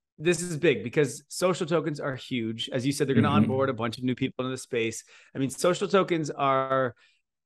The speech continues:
Speaker 1: you know, in this way anyway, are similar to N F Ts, right? So N F Ts, especially community-based ones,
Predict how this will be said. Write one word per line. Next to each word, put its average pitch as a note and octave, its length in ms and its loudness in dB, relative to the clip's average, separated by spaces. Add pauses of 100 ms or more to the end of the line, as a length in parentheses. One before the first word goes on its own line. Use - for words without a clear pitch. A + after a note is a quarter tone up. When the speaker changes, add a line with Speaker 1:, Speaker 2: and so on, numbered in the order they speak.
Speaker 1:
you E3 140 -4
know, D3 220 0
in D3 140 2
this G3 220 4
way D#3+ 200 4
anyway, C#3+ 240 2
are C3+ 160 -4
similar F3 420 -6
to D3+ 180 -6
N C3 120 -4
F B2 100 -10
Ts, G#2 460 -10
right? C#3 400 4
So C#3 240 2
N D#3+ 160 0
F F3+ 120 -2
Ts, D#3 380 0
especially D3 300 -6
community-based C#3 680 -2
ones, A#2+ 340 -4